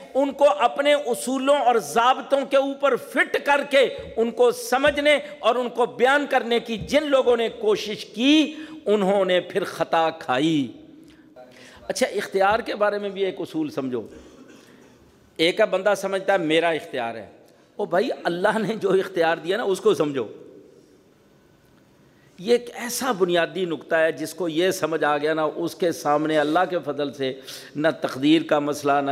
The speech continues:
یہ، نہ وہ، وہ کوئی چیز ٹھہرتی نہیں۔ تو اس کے لیے اصل میں لوگوں نے نا اپنے اصول، ضابطے کچھ مقرر کیے ہیں اپنی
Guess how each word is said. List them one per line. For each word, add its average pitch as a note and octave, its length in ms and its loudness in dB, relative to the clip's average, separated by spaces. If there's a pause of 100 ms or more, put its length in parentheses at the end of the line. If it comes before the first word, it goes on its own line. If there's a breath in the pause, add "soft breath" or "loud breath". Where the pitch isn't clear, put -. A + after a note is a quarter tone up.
(120)
یہ، D#3 300 4
نہ C#3+ 100 0 (120)
وہ، D#3 220 4 (500 loud breath)
وہ F#3 200 4
کوئی F#3+ 260 2
چیز F#3+ 240 -4 (120)
ٹھہرتی E3 380 -2
نہیں۔ C3 180 -10 (920 soft breath)
تو - 140 -14
اس - 160 -8
کے A3+ 160 0
لیے G#3 320 2
اصل G3 380 -2
میں G3 200 2
لوگوں E3 380 2
نے F3 120 2
نا G3+ 240 2
اپنے F#3 460 -2
اصول، F#3 760 0
ضابطے C#3+ 720 -2
کچھ D#3 200 -10
مقرر D3 380 -4
کیے D3 440 0
ہیں D#3+ 320 2
اپنی D#3+ 400 0